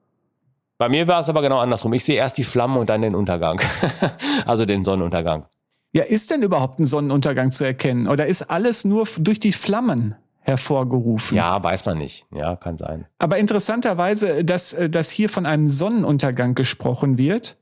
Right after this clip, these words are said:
Speaker 2: der sich eventuell als die Flammen des World Trade Centers empuppen. Und das Album heißt aber The Sun Rises. Also für mich ist das, ist das eine Nacht-, äh, Atmosphäre und die, die beiden Türme brennen.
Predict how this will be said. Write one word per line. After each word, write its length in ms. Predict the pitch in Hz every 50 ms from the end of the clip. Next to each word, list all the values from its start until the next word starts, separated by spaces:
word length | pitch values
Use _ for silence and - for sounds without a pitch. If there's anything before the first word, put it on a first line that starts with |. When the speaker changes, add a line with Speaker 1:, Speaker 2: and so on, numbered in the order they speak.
| _ _ _ _ _ _ _ _ _ _ _ -
Speaker 2:
der 100 | 151 143
sich 200 | 147 147 - 151
eventuell 560 | 156 127 143 160 180 - - 156 139 147 147
als 460 | - 127 131 139 135 - - - -
die 140 | - 143 131
Flammen 800 | - - - - 131 131 139 160 170 165 160 160 160 165 - -
des 220 | - 139 131 -
World 260 | 127 131 131 131 131
Trade 220 | - - 165 196 220
Centers 460 | 220 - - 120 120 - 123 120 -
empuppen. 600 | 127 135 127 - 143 139 139 - 202 233 240 - _ _ _ _
Und 180 | - 160 143 165
das 180 | 151 131 -
Album 360 | - - 151 165 185 190 165
heißt 260 | 147 170 175 175 - -
aber 320 | 165 160 160 160 160 156 - - - - - _ _ _ _ _ _ _
The 160 | - 135 156 156
Sun 340 | - - - 180 170 165
Rises. 880 | 151 143 156 170 208 240 262 196 - 120 90 73 - - - - - _ _ _ _ _ _ _ _ _ _ _ _ _ _ _ _ _ _ _ _
Also 200 | - 147 139 165
für 160 | 147 - 175
mich 200 | 180 233 294 294
ist 180 | 254 214 - -
das, 220 | 214 208 190 -
ist 280 | - - - 185 - -
das 180 | 202 180 - -
eine 140 | 175 156 147
Nacht-, 680 | 143 139 143 156 180 226 - - - - - - - - _ _ _ _
äh, 140 | - 180 180
Atmosphäre 1000 | - - 185 - - - 202 190 - - - 208 196 202 208 214 233 233 240 -
und 480 | - - - 202 185 202 208 196 - - -
die, 300 | 175 156 165 - - 196 160
die 160 | 156 180 175
beiden 420 | 156 156 151 160 175 185 175 147 139
Türme 320 | - - 165 170 185 196
brennen. 560 | 165 160 - 196 240 247 185 127 110 107 107